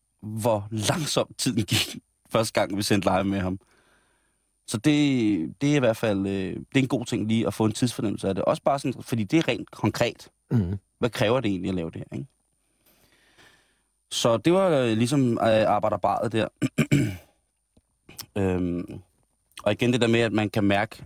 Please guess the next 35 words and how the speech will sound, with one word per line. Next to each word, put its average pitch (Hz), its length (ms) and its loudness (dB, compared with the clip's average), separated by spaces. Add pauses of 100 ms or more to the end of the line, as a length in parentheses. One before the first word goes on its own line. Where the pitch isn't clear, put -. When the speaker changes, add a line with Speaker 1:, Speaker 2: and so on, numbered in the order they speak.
Speaker 1:
at - 100 -10
folk - 200 -2
brænder - 240 -4
for - 140 -12
det, - 100 -12
ikke? 101 180 -8
Det 95 60 -2
er 95 40 2
også 101 120 -2
pissevigtigt, 104 600 -2
at - 100 -8
folk - 300 -4
ligesom 95 280 -2
skriver, 87 340 -2
hvorfor 87 220 -8
de - 80 -14
brænder - 280 -12
for - 120 -16
det, - 120 -14
ikke? 120 120 -8
Speaker 2:
Mhm. 101 100 0
Speaker 1:
Og 85 60 -4
giver 95 200 2
en, 95 200 -2
og 92 100 -2
giver 104 180 2
en 98 240 -4 (100)
god, 175 260 2
lang - 200 -2
begrundelse. - 480 -4 (1200)
Og 120 80 0
jeg 151 100 4
har 160 80 0
s-, - 200 -6
øh, 95 520 -2